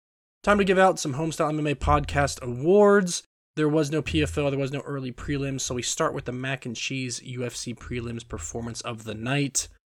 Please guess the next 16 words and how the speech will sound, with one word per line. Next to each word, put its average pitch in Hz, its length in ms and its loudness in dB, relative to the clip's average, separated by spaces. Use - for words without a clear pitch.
This 170 180 0
might 175 160 6
be 180 80 2
a 175 80 4
little 185 180 4
bit 185 200 4
of 175 100 4
a - 20 4
shocker, 190 640 8
but 143 220 6
I'm 165 140 4
going 175 220 0
with 170 180 0
Benoit 151 440 4
Saint 151 320 0
Denis. 139 640 0